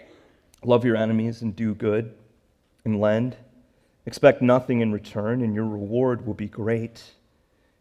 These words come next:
And you will be sons of the Most High, for he is kind to the ungrateful and the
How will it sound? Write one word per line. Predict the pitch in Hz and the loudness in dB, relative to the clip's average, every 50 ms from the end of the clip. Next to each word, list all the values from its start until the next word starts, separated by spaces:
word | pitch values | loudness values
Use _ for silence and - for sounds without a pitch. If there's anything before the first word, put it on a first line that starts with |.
| _ _ | _ _
And | 120 120 | 4 6
you | 120 131 | 6 6
will | 131 | 6
be | 104 117 113 | 6 2 -2
sons | - - - - 131 131 135 139 131 117 | -2 -6 -4 0 0 2 2 0 -2 -2
of | 123 104 | -6 -4
the | 110 117 | -2 0
Most | 110 113 113 110 110 - - | 2 2 2 0 0 -4 -10
High, | - 120 117 120 117 113 | -6 -2 0 0 0 0
for | 113 - 117 107 | -2 -4 -8 -6
he | 110 120 120 | -4 -2 -2
is | 110 98 - | -4 -4 -8
kind | - - - 127 123 127 123 120 117 110 - - - - - _ _ _ _ | -16 -12 -6 -4 -2 -2 -2 -2 -4 -6 -8 -16 -20 -20 -20 _ _ _ _
to | - 127 | -10 -6
the | 104 113 113 | -2 -2 -2
ungrateful | 107 107 104 - 113 110 113 120 117 - - - 113 104 107 117 - 120 | 0 -2 -2 2 4 4 4 4 2 -2 -6 -4 -2 -2 -2 -4 -4 -2
and | 117 113 117 117 110 | 0 2 2 2 0
the | 113 104 117 | -2 -6 -8